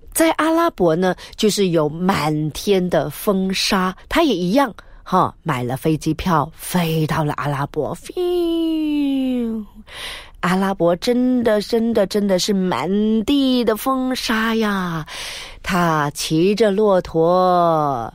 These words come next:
在那里慢慢地看着风景，非常的快乐。哪里知道来了一阵的暴风沙，在沙漠是有暴风沙的，然后就咻咻，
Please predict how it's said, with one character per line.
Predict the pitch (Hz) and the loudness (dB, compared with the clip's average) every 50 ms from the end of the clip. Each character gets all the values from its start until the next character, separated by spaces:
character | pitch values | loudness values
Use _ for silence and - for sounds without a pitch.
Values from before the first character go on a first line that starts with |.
| - - | -16 -18
在 | - - 202 185 175 | -8 -2 0 0 0
那 | 175 190 185 175 165 | 0 0 0 0 0
里 | 160 147 147 143 139 139 139 | 0 0 0 0 -2 -2 -2
慢 | 160 185 208 208 | 0 0 0 0
慢 | 202 190 175 170 | 0 -2 -2 -2
地 | - 170 | -6 -6
看 | - - - - 311 320 339 339 349 349 330 302 254 214 | -6 -8 -10 -6 -4 -2 -2 -2 -2 -2 -2 -2 -2 0
着 | 180 180 | 0 -2
风 | 170 - - 202 196 196 208 | -2 -2 -4 -4 -4 -2 -4
景， | 196 - 175 147 110 120 139 160 170 160 - - - - - - - - | -4 -2 -4 -4 -4 -2 0 0 0 0 -2 -6 -12 -12 -12 -14 -16 -18
非 | - - 190 185 190 185 190 196 208 214 208 | -2 2 4 4 6 4 4 4 2 0 0
常 | - - 170 147 139 147 | -2 -2 -4 -4 -4 -2
的 | 151 180 165 156 | 0 0 0 0
快 | 160 - - - 240 240 226 190 170 | -2 -6 -6 -4 -2 0 0 0 0
乐。 | 160 156 170 214 226 208 170 - - - - - - | 0 0 2 2 2 2 0 0 -4 -10 -20 -20 -4
哪 | - 196 226 262 330 381 | 0 0 2 2 2 2
里 | 381 320 247 | 2 2 2
知 | - 285 302 | 0 0 2
道 | 294 330 320 - - - - - | 2 2 0 0 -4 -10 -20 -6
来 | - 175 170 156 143 147 160 | -2 0 0 0 2 0 2
了 | 190 220 233 208 185 | 2 4 4 2 2
一 | 160 196 220 | 2 -2 -2
阵 | 202 - 285 254 | 0 0 0 2
的 | 240 226 202 - _ | 2 2 2 0 _
暴 | - 370 370 359 339 294 277 | 2 4 6 6 6 4 4
风 | 262 247 - - - - - 370 370 349 359 349 339 | 0 -4 -10 -12 -12 0 2 2 2 4 2 0 0
沙， | - - - - - - 359 339 349 359 381 381 - - - - - | 2 2 0 0 2 2 2 0 0 -2 -2 -2 -4 -6 -10 -18 -4
在 | - 302 269 233 | 0 2 2 2
沙 | 208 - - - 285 262 294 | 2 0 -2 -2 0 0 2
漠 | 311 330 330 277 202 196 | 2 2 4 2 2 0
是 | - - 269 | -2 -4 0
有 | 247 208 170 160 - - - | 0 0 0 0 -4 0 2
暴 | - 330 330 277 208 185 | 4 6 6 6 4 2
风 | 196 180 - 311 311 294 285 285 | -2 -4 -2 0 0 0 0 -2
沙 | - - 330 269 277 302 | -2 -2 -2 0 0 2
的， | 262 226 170 - _ - - - - - | 2 2 2 0 _ -16 -18 -16 -16 -8
然 | - 185 196 | -2 0 0
后 | 214 | 2
就 | 220 254 | 2 0
咻 | 254 - - - - - 679 698 679 659 622 587 571 554 523 508 494 494 466 | 0 0 -2 -2 0 2 4 4 6 6 6 4 4 4 4 6 6 4 4
咻， | 440 - - 571 605 587 571 523 494 453 415 359 311 269 226 196 | 2 0 2 2 2 4 4 4 4 4 4 4 4 2 2 0